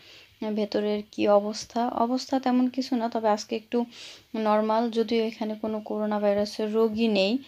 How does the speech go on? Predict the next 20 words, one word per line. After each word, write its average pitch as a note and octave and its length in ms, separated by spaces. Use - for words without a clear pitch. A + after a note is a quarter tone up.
তো - 80
আমি G#3+ 640
দেখলাম G#3+ 340
যে G#3 80
আরও G3+ 200
কিছু G#3+ 300
লোক G#3+ 320
তারা G#3 260
বসে G#3+ 460
আছে, G#3 400
আমাদের A3 480
মতোই A3+ 260
হয়তো G#3+ 240
বা G#3 120
এসেছে G#3 320
কারোর G3+ 220
সাথে G#3 240
দেখা G3+ 280
করার G3+ 280
জন্য। G#3 360